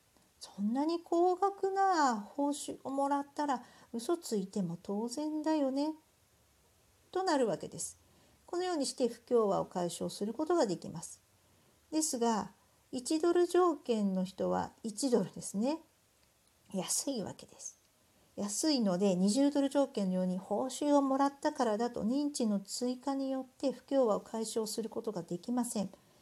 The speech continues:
ですから、丸三の認知の修正を行うんですね。すっごいつまらない課題をした。面白いって言っ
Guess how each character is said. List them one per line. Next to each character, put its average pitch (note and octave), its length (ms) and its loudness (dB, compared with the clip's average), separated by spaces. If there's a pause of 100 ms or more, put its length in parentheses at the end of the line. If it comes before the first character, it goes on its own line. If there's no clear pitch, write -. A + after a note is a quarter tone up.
(200)
で C4+ 140 2
す - 180 -8
か C#4 180 0
ら、 D#4 120 0
丸 A3+ 260 -2
三 G#3 300 0
の G#3+ 240 0 (100)
認 A#3 380 2
知 G#3+ 140 -2
の F#3+ 100 0
修 C#4 380 2
正 C#4+ 180 2
を C4+ 100 8
行 C4 140 -6
う B3 300 0
ん F#3+ 40 -4
で F#3+ 60 -6
す - 160 -8
ね。 A#3+ 160 -4 (680)
す - 240 -12
っ - 20 -20 (100)
ご G#3 100 0
い G3 80 2
つ G3 160 -2
ま G#3 120 4
ら G#3 100 4
な F#3+ 160 2
い F#3 40 0
課 F#3+ 180 -8
題 G3 200 0
を F#3 120 0
し F#3 160 -4
た。 A3 200 2 (140)
面 G#3 200 2
白 B3 300 4
い A#3+ 40 2
っ - 20 0
て G#3 220 -8
言 G3 40 -2
っ F#3+ 60 -6